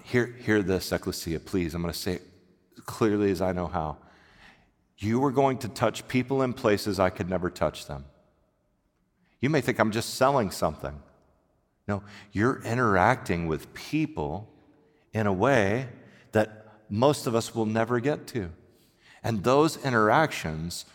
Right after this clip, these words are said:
are sacred. And you've been called to it as a part of your priestly responsibilities.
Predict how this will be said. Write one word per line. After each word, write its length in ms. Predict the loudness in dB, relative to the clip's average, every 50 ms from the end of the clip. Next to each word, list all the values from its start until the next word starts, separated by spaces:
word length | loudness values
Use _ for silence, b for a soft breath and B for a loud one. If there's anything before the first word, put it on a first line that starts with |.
| b b b
are 140 | -2 0 0
sacred. 720 | 0 -4 -6 -2 -2 -2 -2 -2 -4 -6 -6 -6 -6 -12 -18 -20 _ _ _ _ _ _ _ _ _ _ _ _ _ _ _ _ _ _ _
And 160 | -6 -2 0
you've 240 | 2 2 2 2 4
been 180 | 2 0 0 0
called 420 | -4 2 2 4 4 4 2 -2
to 240 | -4 -2 -2 0 0
it 140 | -2 -4 -6 -10 -18 -20 -20 -20 _ _ _ _ _ _ _ _ _ _ _ _ _ _ -4
as 140 | -4 -4 -4
a 40 | -4
part 540 | -10 -8 -4 2 4 6 6 6 4 2 -2
of 160 | -4 -2 -2 0
your 160 | 0 0 0
priestly 640 | 0 -4 -8 -4 -2 -2 -2 -2 -2 -2 0 0 2
responsibilities. 1040 | 0 -2 -4 -2 0 0 0 0 0 -4 -4 -2 -2 -2 -2 -2 -2 -4 -4 -6